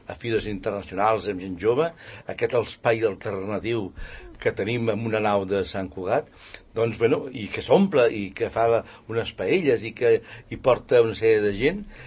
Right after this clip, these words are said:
eh, sou els únics que li feu cas. I em sembla que aquí no, passa desapercebut. I és una llàstima, això. Perquè el futur el tenim per aquí, eh, a Sant Cugat. No només és el monestir,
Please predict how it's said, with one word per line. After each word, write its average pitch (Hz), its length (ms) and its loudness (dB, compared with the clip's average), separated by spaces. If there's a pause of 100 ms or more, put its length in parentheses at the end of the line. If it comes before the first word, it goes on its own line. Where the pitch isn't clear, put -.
(220)
eh, 117 180 4 (480)
sou 160 260 6
els 139 100 2
únics 156 220 -4
que 147 100 0
li 131 140 -2
feu 131 160 2
cas. 170 300 -8 (340)
I 123 100 -4
em 127 140 -2
sembla 147 260 2
que 143 120 0
aquí 165 160 -6
no, 156 160 -2 (220)
passa 131 300 -2
desapercebut. 104 720 -6 (220)
I 110 100 -10
és 139 60 -6
una 185 100 -2
llàstima, 139 460 2
això. 76 160 -16 (580)
Perquè 135 460 6
el 120 120 4
futur 147 440 -4 (100)
el 117 120 2
tenim 139 260 0
per 147 160 -2
aquí, 120 320 -6
eh, 87 100 -4
a - 40 -8
Sant 95 200 -8
Cugat. 113 380 -4 (240)
No 135 140 2
només 131 260 2
és 113 140 -2
el 110 100 2
monestir, 95 480 -6